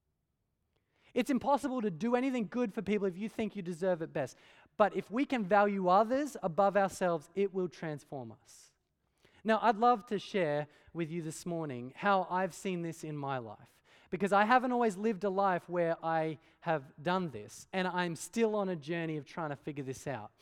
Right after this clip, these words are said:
Uh, but I mentioned a few weeks ago how at eighteen I became a Christian. But my family took me faithfully to church for eighteen years of my life. But for the first eighteen years of my life,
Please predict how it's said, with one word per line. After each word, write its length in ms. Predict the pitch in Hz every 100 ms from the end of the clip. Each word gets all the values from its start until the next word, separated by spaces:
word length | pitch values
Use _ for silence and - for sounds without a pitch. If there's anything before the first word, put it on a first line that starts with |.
| - - _
Uh, 120 | 180 160
but 160 | 190
I 60 | 226
mentioned 320 | 240 226 214
a 60 | 190
few 180 | 190
weeks 260 | 170 175 -
ago 220 | 165 147
how 340 | 139 170 151 -
at 160 | 165 160 -
eighteen 420 | 175 175 190 175
I 80 | 160
became 320 | 156 151 151
a 60 | 139
Christian. 480 | - 214 - 120 113 - - _
But 140 | 180 185
my 280 | 208 233 220 -
family 560 | 208 226 226 156 143 175 -
took 220 | - -
me 180 | 196 175
faithfully 500 | - 190 180 190 196
to 100 | 185
church 360 | - 190 165 -
for 120 | -
eighteen 340 | 160 151 160 156
years 220 | 123 127
of 100 | 139
my 140 | 156
life. 400 | 170 226 147 - - - - -
But 140 | - -
for 80 | 220
the 100 | 214
first 380 | 247 262 262 -
eighteen 360 | 226 - 220 214
years 260 | 208 185
of 120 | 180
my 140 | 185 160
life, 480 | 170 226 143 139